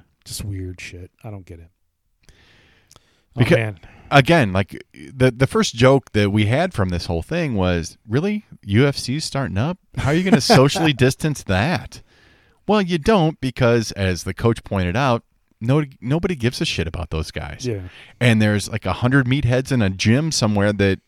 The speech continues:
Speaker 2: think that they can fucking do it.
Speaker 1: Yep.
Speaker 2: And, um, the guys that like to fight league will always exist.
Speaker 1: They're going to fight.
Speaker 2: Sure.
Speaker 1: Regardless.
Speaker 2: It, they're like
Speaker 1: I
Speaker 2: fucking
Speaker 1: wanna fight.
Speaker 2: Spartans, dude.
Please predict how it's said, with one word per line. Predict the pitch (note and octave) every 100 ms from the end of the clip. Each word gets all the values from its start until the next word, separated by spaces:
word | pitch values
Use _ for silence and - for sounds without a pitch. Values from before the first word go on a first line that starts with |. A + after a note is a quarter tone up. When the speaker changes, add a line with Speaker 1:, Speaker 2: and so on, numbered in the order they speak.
| -
Speaker 2:
think | A#2 A#2
that | G#2+
they | A2
can | -
fucking | G2 A#2 G#2
do | F#2 D3
it. | G#2 - -
Speaker 1:
Yep. | C#3+ E3+ - _ -
Speaker 2:
And, | G#2 G2+ F#2+ F#2+ F#2+ F#2
um, | F2+ F2+ F2 E2+ - _ _
the | - G#2
guys | A2 B2 A#2+
that | B2
like | B2 -
to | G#2+
fight | C#3 D3+
league | G#2+ G#2 G#2 A2 _ _ _ _ -
will | A2 G#2+ G#2+ G2+ -
always | G2+ A2 A#2 A#2 A2 -
exist. | - A2 A2 E3 - -
Speaker 1:
They're | A#2+
going | A#2 B2+
to | C#3+
fight. | G3+ A3 -
Speaker 2:
Sure. | - - F#3 F#3+
Speaker 1:
Regardless. | B2+ A2+ D#3 D3+ F#2
Speaker 2:
It, | G#2+ G2+
they're | A#2 A#2+
like | B2+
Speaker 1:
I | -
Speaker 2:
fucking | C3+
Speaker 1:
wanna | B2 C#3
fight. |
Speaker 2:
Spartans, | - G3+ E3 G#2+ D#2+
dude. | G2 D3+